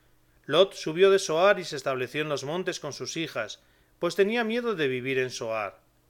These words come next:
Se estableció en una cueva con sus dos hijas. La mayor dijo a la menor: "Nuestro padre es viejo y no hay en el país ningún hombre que se una a nosotros, como se acostumbra en todas partes. Ven,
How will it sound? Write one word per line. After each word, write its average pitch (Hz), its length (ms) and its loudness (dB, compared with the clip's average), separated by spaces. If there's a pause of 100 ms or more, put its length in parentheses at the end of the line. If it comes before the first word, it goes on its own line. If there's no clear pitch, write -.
(160)
Se - 140 -10
estableció 131 440 -6
en 160 60 -6
una 160 140 0
cueva 214 500 -2
con 123 160 -10
sus 113 180 -10
dos 120 240 -8
hijas. - 440 -16 (460)
La 131 140 0
mayor 147 320 2
dijo 196 220 0
a 156 40 2
la 139 80 2
menor: 117 380 -8 (680)
"Nuestro 127 300 -8
padre 151 280 2
es 143 80 -4
viejo 180 340 4
y 156 60 -2
no 160 200 -2
hay 165 140 2
en 151 80 -2
el 143 140 -6
país 175 320 -2
ningún 147 300 -4
hombre 170 280 -2
que 131 80 -6
se - 160 -8
una 127 220 -6
a 127 40 -6
nosotros, 120 640 -10 (380)
como 135 200 -8
se 120 120 -8
acostumbra 202 500 -2
en 190 140 -2
todas 107 320 -8
partes. - 560 -12 (420)
Ven, 127 400 -2